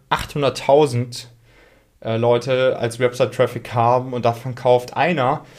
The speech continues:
weil halt eben das super quantitativ auch erzeugt werden kann. Du kannst ja auch einfach einen Freelancer beauftragen, dass er halt eben durch, ähm, irgendwelche Quellen wie Reddit oder so irgendwelche Traffic erzeugt.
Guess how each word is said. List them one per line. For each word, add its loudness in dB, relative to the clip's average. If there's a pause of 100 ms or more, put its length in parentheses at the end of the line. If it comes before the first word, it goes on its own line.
(340)
weil 4
halt 4
eben -4 (380)
das -4 (520)
super 0 (200)
quantitativ 0
auch 0
erzeugt 0
werden -2
kann. 0
Du -12
kannst -2
ja 6
auch 6
einfach 0
einen 0
Freelancer 0
beauftragen, 0
dass -2
er 4
halt 2
eben -4 (400)
durch, -6
ähm, 0
irgendwelche -2
Quellen 2 (380)
wie -4
Reddit 2
oder 2
so -4
irgendwelche -4
Traffic 2
erzeugt. -4